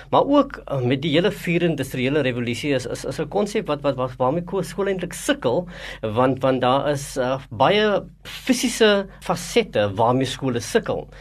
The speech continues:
Maar as ek jou artikel lees en, en, eh, en ek wil graag hê die luisteraars moet dit, eh, tog maar lees,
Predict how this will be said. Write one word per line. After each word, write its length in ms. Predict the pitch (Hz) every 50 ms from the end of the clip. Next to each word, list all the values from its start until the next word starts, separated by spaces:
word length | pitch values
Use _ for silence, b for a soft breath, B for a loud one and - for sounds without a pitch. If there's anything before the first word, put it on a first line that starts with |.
| B B B B
Maar 140 | B 139 139
as 180 | 95 165 170 -
ek 80 | 180
jou 140 | 165 175 170
artikel 540 | 170 - 226 - - 254 - 220 185 170 - -
lees 480 | - 127 113 110 120 151 151 143 - -
en, 180 | 135 127 123
en, 220 | 117 117 110 90 76
eh, 260 | - 85 107 127 139 131 - - -
en 120 | 123 110
ek 60 | 123 - -
wil 100 | 131 123
graag 300 | 120 - 165 170 165 -
hê 200 | 131 117 127 135
die 100 | 123 127
luisteraars 420 | 120 120 117 120 - 156 139 139 -
moet 100 | 120 113
dit, 260 | 123 120 - - -
eh, 60 | 113 110 -
tog 220 | 175 185 180 -
maar 140 | 180 151 123
lees, 420 | 120 127 196 208 170 139 - -